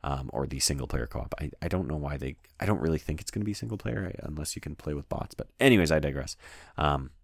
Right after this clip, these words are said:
that's kinda where my head is at when it comes to this whole no more or no future, future beta thing. So that's what I think about that. Um,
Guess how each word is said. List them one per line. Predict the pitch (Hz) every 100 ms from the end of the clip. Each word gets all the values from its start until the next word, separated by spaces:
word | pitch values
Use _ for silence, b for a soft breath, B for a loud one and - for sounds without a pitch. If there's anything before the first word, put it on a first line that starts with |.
| _ _ _ _ -
that's | 104 101
kinda | - 98 85
where | 76 73 80
my | 71 71
head | 73 73
is | 69
at | 69 64
when | 69
it | 64
comes | - 71
to | -
this | 67 -
whole | 67 64 - B B B -
no | 76 78 73
more | 71 71 67
or | 65 67 65 65 - - - -
no | 82 90
future, | 85 - 78 - 71 62 -
future | - 69 -
beta | - 65 - -
thing. | 85 - - -
So | 101 - - - _ _ _ _ _ - - b b b b
that's | 78 87 120 160
what | 165
I | 143 120 110
think | - 104 -
about | 87 80 80
that. | 69 71 73 76 - b b b
Um, | - 76 73 73 71 71